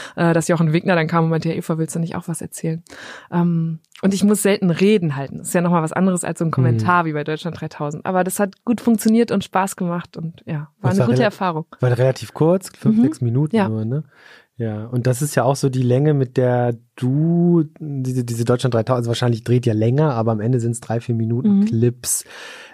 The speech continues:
Speaker 2: Ähm, was mich interessieren würde, wie ist das denn damals losgegangen? Also irgendwann,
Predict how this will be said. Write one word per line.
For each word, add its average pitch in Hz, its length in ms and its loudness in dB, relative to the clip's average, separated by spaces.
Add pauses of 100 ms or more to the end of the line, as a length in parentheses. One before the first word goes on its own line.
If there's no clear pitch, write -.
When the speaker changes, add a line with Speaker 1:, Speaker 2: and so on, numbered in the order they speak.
(120)
Speaker 2:
Ähm, 127 500 2 (720)
was 131 160 2
mich 170 120 6
interessieren 160 320 2
würde, 143 200 2
wie 131 160 -4
ist 160 240 0
das 151 200 -2
denn 139 240 0 (180)
damals 135 400 0
losgegangen? 127 340 0
Also 113 180 0
irgendwann, 131 580 0